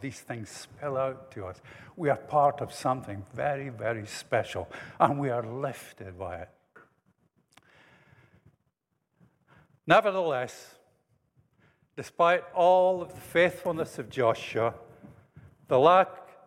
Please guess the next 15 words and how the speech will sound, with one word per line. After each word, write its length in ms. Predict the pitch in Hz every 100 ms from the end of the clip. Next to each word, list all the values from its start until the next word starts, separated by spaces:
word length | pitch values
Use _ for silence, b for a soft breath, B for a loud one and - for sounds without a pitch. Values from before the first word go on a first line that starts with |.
| _ -
of 140 | 135
faith 400 | - 180 180 180
of 160 | 165 127
the 60 |
people 400 | 147 143 127 143
led 260 | 139 151 151
to 100 | -
the 100 | 127
fullness 680 | - 175 226 214 135 - -
of 160 | 104 98
the 80 |
promises 460 | 98 117 107 101 -
of 200 | 92 101
God 380 | 117 98 98 - b b b b b _ _
by 240 | 135 139